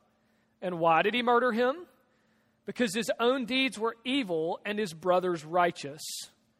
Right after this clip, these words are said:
Do not be surprised, brothers, that the world hates you. We know that we have passed out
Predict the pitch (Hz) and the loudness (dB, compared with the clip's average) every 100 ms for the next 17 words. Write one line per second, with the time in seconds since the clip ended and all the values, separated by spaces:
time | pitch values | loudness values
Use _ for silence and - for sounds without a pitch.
0 | _ _ _ 151 208 226 247 285 - - | _ _ _ -8 2 4 4 2 0 -2
1 | - 254 277 254 233 180 175 170 165 185 | 2 4 6 4 0 -2 4 4 4 -2
2 | 214 233 226 202 180 196 202 214 208 - | -2 -2 0 0 2 2 2 0 -2 -4
3 | 233 - - 160 127 165 _ _ _ _ | -6 -6 -12 -12 -12 -18 _ _ _ _
4 | _ _ _ _ - 226 226 247 294 285 | _ _ _ _ -8 -2 4 6 6 2
5 | 269 240 - 254 247 - - 202 254 | -2 -2 2 4 4 0 2 4 4